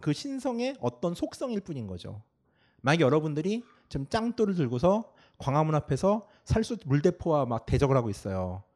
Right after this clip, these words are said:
그럼 여러분한테 필요한 거는 전쟁의 신 까르띠케야겠죠. 근데 그것도 역시 여러분이 필요로 할 때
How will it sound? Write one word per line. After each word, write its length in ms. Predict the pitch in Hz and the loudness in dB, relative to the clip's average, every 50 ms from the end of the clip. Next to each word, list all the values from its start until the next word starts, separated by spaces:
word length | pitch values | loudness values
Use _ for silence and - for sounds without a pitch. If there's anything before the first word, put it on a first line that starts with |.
| _ _ _ _ _ | _ _ _ _ _
그럼 140 | - - 135 127 | -4 2 6 8
여러분한테 420 | 131 160 175 185 180 170 165 165 | 8 8 8 6 4 2 0 -2
필요한 300 | - - 175 170 156 151 | -2 -2 0 0 0 0
거는 320 | 143 147 175 196 208 214 - _ _ _ _ | 0 0 2 0 0 -2 -4 _ _ _ _
전쟁의 460 | - 143 135 139 139 170 165 160 160 | 2 2 4 4 6 4 4 4 4
신 160 | 156 156 151 147 | 2 2 0 0
까르띠케야겠죠. 960 | 180 185 190 180 - 165 - 156 135 113 101 101 - - - 92 95 113 120 - _ _ _ _ _ _ _ _ _ _ _ _ _ _ | 0 0 0 -2 -4 -4 0 0 2 2 0 -2 -4 -6 -8 -8 -8 -10 -10 -14 _ _ _ _ _ _ _ _ _ _ _ _ _ _
근데 140 | 156 165 165 | 2 2 4
그것도 300 | 156 170 180 175 - 190 | 4 4 2 4 4 4
역시 180 | 156 147 - 160 | 4 4 4 4
여러분이 280 | 131 139 156 160 165 | 4 4 4 2 -2
필요로 280 | 160 - 254 240 220 214 | -4 -2 -2 0 2 2
할 140 | 196 175 160 - | 2 0 0 -2
때 280 | - 208 226 269 - | -2 -2 -2 -2 -6